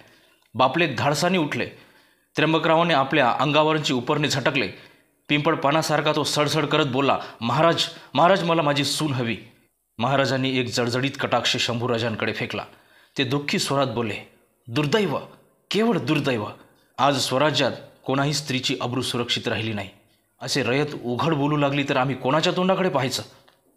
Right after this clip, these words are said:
एक कमालीचा सन्नाटा खाजगीकडे पसरला. महाराजांच्या कठोर शब्दांनी युवराज आणि युवराज्ञी यांचे बोलणेच खुंटले.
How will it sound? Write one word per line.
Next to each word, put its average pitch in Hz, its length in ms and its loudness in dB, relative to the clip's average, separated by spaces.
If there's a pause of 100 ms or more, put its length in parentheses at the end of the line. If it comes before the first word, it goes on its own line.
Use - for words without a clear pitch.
(920)
एक 120 240 -4
कमालीचा 120 420 -2
सन्नाटा 120 520 -4
खाजगीकडे 104 500 -8
पसरला. 92 380 -10 (720)
महाराजांच्या 151 540 2
कठोर 165 400 0
शब्दांनी 143 500 0 (440)
युवराज 143 400 2
आणि 123 300 -2
युवराज्ञी 117 500 0 (500)
यांचे 113 640 -4
बोलणेच 127 460 -4
खुंटले. 92 300 -10